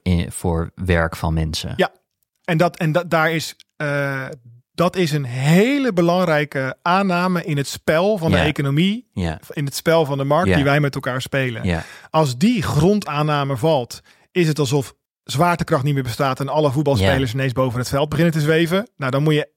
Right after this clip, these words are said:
Speaker 2: dan heb je niet alleen maar een nieuwe scheidsrechter nodig, maar echt een heel andere spelregels. Dus het is, het is een fundamentele pijler onder het sociaal contract wat we met elkaar
Speaker 1: Ja.
Speaker 2: hebben, eh, economisch ook. Eh, waarin we zeggen, jij wisselt, eh, je,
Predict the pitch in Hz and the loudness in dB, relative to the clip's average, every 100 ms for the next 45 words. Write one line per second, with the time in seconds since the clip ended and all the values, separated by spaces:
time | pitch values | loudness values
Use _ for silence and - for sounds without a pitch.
0 | _ 156 151 160 170 151 147 143 143 139 | _ -8 -2 2 4 4 2 2 0 2
1 | 156 165 165 170 156 156 185 - 151 170 | 2 2 0 0 0 2 0 0 -2 -2
2 | - 151 170 160 143 131 156 170 170 180 | -2 0 0 0 -2 -2 0 0 -2 -4
3 | 247 - - - - - 156 131 _ 156 | -12 -16 -20 -20 -20 -4 -2 -2 _ -8
4 | 175 156 147 151 147 - 208 185 156 143 | -6 -8 -6 -4 -4 0 2 2 0 0
5 | 139 135 - - 185 214 151 117 117 - | -2 -4 -6 -2 2 2 0 -2 -6 -4
6 | 156 143 127 120 _ 143 - 160 - 151 | -2 -2 -4 -6 _ -10 -2 -2 0 -2
7 | - 147 151 214 - - - 143 135 139 | -2 -6 0 0 0 -12 -6 -4 -2 -4
8 | 131 139 110 98 127 117 143 _ 180 104 | -4 0 2 2 0 -4 -10 _ -18 -10
9 | 147 147 151 147 131 - 139 120 - - | -8 -4 -2 -2 -4 -4 -6 -6 -10 -20
10 | - - - 143 135 143 143 139 127 139 | -20 -16 -2 0 2 2 4 2 4 2
11 | 127 120 127 139 135 139 135 127 120 - | 0 -6 -2 0 2 2 0 -6 -10 -14
12 | _ - - - - 131 139 131 113 | _ -14 -10 -12 -10 -2 0 0 -6